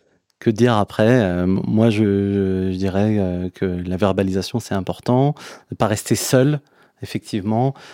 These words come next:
Euh, trouver une structure, euh, euh, par exemple, Maison Perchée, qui te, <laughs> qui te convienne. Euh,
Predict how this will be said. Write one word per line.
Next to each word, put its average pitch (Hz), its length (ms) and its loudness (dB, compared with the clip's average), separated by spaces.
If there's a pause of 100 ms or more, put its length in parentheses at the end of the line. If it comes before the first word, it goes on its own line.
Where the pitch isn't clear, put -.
(260)
Euh, 95 720 2
trouver 113 280 0
une 120 80 2
structure, 127 680 -2
euh, 92 580 0 (960)
euh, 147 160 2
par 143 160 2
exemple, 135 240 0
Maison 139 160 0
Perchée, 151 480 -4
qui - 540 -2
te, 117 720 4
<laughs> - 0 -
qui - 80 2
te - 240 2
convienne. 135 720 4
Euh, 107 340 4